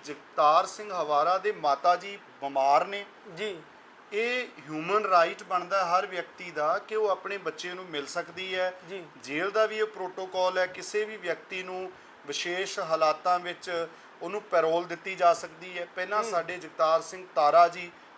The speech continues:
Speaker 1: ਅ, ਜਗਤਾ-, ਆਪਣੇ ਪਰਮਜੀਤ ਸਿੰਘ ਭਿਓਰਾ, ਉਹ
Speaker 2: ਜੀ।
Speaker 1: ਆਪਣੀ ਮਾਤਾ ਨੂੰ ਮਿਲਣਾ ਚਾਹੁੰਦੇ ਸੀਗੇ।
Speaker 2: ਹੂੰ।
Speaker 1: ਹੁਣ ਭਾਈ ਜਗਤਾਰ ਸਿੰਘ ਹਵਾਰਾ ਦੇ ਮਾਤਾ ਜੀ ਬਿਮਾਰ ਨੇ।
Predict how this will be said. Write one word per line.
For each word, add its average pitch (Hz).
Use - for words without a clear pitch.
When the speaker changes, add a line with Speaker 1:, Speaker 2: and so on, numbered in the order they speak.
Speaker 1:
ਅ, -
ਜਗਤਾ-, 165
ਆਪਣੇ 156
ਪਰਮਜੀਤ 185
ਸਿੰਘ 202
ਭਿਓਰਾ, 170
ਉਹ -
Speaker 2:
ਜੀ। 202
Speaker 1:
ਆਪਣੀ 208
ਮਾਤਾ 180
ਨੂੰ 185
ਮਿਲਣਾ 180
ਚਾਹੁੰਦੇ 180
ਸੀਗੇ। 180
Speaker 2:
ਹੂੰ। 202
Speaker 1:
ਹੁਣ 202
ਭਾਈ 190
ਜਗਤਾਰ 160
ਸਿੰਘ 190
ਹਵਾਰਾ 160
ਦੇ 208
ਮਾਤਾ 175
ਜੀ 175
ਬਿਮਾਰ 160
ਨੇ। 160